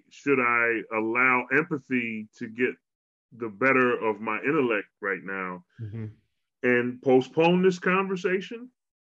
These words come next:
Speaker 1: Is this conversation even necessary? Why? All of this because we don't want to do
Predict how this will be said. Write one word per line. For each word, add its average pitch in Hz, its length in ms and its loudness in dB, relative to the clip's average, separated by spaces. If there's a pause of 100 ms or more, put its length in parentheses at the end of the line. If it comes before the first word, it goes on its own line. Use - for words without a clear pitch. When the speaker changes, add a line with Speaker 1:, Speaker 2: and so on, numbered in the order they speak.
(520)
Speaker 1:
Is 139 200 6
this 147 180 2
conversation 147 840 2
even 123 340 0
necessary? 170 800 -2
Why? 143 560 -2 (140)
All 170 260 -2
of 180 100 -4
this 156 260 -4 (100)
because 123 600 0 (420)
we 120 160 -4
don't 127 300 0
want 117 300 -6
to 120 120 -8
do 107 320 -6